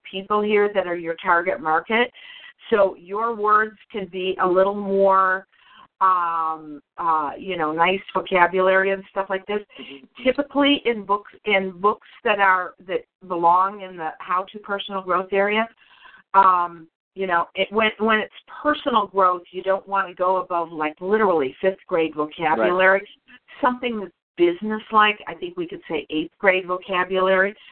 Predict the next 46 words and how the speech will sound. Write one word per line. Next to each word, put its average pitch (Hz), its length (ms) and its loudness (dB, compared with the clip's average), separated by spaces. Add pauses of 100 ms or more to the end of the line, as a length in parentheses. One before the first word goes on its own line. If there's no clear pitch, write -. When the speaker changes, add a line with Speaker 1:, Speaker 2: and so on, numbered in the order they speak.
(480)
Speaker 1:
So 185 380 2 (320)
it's 196 180 0
like, 196 200 4 (920)
you 214 180 -6
know, 202 160 4
because 220 260 -2 (100)
the 233 80 0
minute 285 400 0
you 277 140 -4 (120)
say 233 180 0
a 208 80 -2
word, 190 560 0
he-, 233 200 -8
here's 311 320 -2
the 226 60 -6
thing. 214 260 -2 (340)
When 220 180 2
I 269 200 2
was 359 220 -6
growing 226 400 0
up, 151 260 -2
if 165 120 -12
I 226 140 4 (160)
saw 269 240 0
a - 80 -2
word 180 460 0 (440)
that 202 240 -2
I 214 200 2
didn't 247 260 -8
understand, 190 840 -4 (320)
I 220 100 6
had 285 240 -2
a 202 100 -6
dictionary 175 760 -2 (100)
sitting 202 220 0
right 165 300 4
there, - 160 2
and 175 100 -4
I 180 100 4
would 202 160 0
look 160 240 -2
up, 139 200 -4
look 185 260 -2
up 165 220 -2
the 151 80 -2
word. 202 360 0